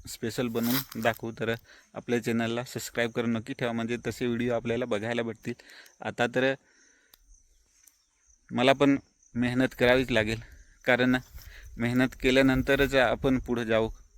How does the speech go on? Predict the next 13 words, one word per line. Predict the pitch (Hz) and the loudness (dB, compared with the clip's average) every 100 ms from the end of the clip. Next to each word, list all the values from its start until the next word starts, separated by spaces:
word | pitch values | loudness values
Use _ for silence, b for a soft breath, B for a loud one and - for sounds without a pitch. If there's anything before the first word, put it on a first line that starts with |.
| - | -14
मित्रांनो, | 120 120 127 131 131 | -6 0 2 2 2
काय | 123 127 127 135 _ _ _ - 120 | 2 2 2 0 _ _ _ -10 -4
जे | 120 | 0
आपण | 117 117 131 127 - b b b b b - - - - - - | 0 2 0 0 -12 b b b b b -20 -20 -20 -20 -16 -10
हा | - 120 | -6 -2
जो | 117 127 123 127 - - - | 0 0 0 -2 -10 -12 -6
फोन | 135 127 | -2 0
घेतलेला | 113 123 123 117 | 0 -2 -2 -2
आहे, | 123 | -4
हा | - - 127 123 - - B B B B - | -8 -4 -2 -2 -4 -12 B B B B -6
मेहनत | 120 120 131 123 | -2 0 0 0
केल्यानेच | 127 123 131 131 | 0 2 2 0
घेतलेला, | 123 117 120 117 | -2 -6 -2 -2